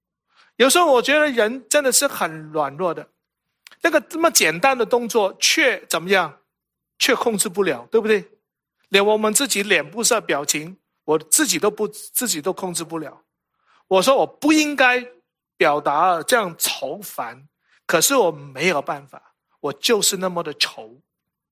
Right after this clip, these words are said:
我怎么办？那当我失控的时候，那这种的失控是一个怎么样的失控呢？我再说一遍，上个礼拜在加州的一个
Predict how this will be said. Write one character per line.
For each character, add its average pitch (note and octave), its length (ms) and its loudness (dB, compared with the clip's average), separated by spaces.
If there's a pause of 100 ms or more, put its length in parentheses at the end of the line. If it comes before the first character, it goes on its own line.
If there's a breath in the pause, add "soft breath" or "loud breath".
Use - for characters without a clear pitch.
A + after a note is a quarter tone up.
(220)
我 F3 100 0
怎 E3+ 120 -4
么 C#3+ 100 -6
办？ C#3+ 260 -4 (1700 soft breath)
那 A3 380 2 (260)
当 B3 220 4
我 D#3+ 200 2
失 C4 280 2
控 A#3+ 260 0
的 F#3 100 -2
时 D#3+ 140 -4
候， D3 340 -6 (680)
那 G#3+ 280 2 (480)
这 D#4+ 200 2
种 E3+ 180 0
的 - 80 2
失 - 180 2
控 B3+ 160 -2
是 B3+ 160 0
一 B3 40 0
个 G#3+ 100 0
怎 D3 160 -2
么 D#3 100 -10
样 G#3 160 0
的 F3+ 60 -4
失 - 180 0
控 G3+ 220 -4
呢？ D#3+ 160 -10 (460)
我 D#3+ 100 0
再 G3 180 4
说 F#3 200 2
一 F3+ 40 0
遍， D#3 360 -4 (440)
上 B3 300 4
个 G#3+ 80 0
礼 D#3+ 160 -4
拜 D#3+ 420 -2 (300)
在 G3 240 4
加 F#3+ 320 2
州 F#3+ 180 -2
的 F#3+ 140 -4
一 F#3+ 160 -2
个 D#3 340 -4